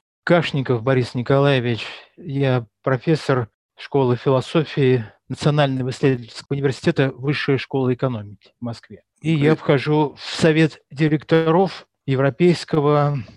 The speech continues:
Speaker 1: международного общества военной этики.
Speaker 2: Удивительно интересно. И знаете, я бы хотел задать вам такой вопрос, который, ну,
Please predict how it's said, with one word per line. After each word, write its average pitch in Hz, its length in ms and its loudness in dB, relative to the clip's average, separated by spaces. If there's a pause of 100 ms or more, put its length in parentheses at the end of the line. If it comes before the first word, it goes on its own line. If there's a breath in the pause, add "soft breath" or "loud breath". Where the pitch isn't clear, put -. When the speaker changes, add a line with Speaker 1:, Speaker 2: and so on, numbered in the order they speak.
(140)
Speaker 1:
международного 135 640 -2
общества 139 360 -4
военной 143 480 -2
этики. 117 560 -8 (880)
Speaker 2:
Удивительно 110 380 0
интересно. 131 460 0
И 110 100 -2
знаете, 143 360 -2
я 127 120 4
бы 123 260 -2
хотел 113 580 -6 (220)
задать 120 460 0
вам 104 100 -2
такой 120 240 -2
вопрос, 120 320 -2
который, 120 320 -8
ну, 127 260 -12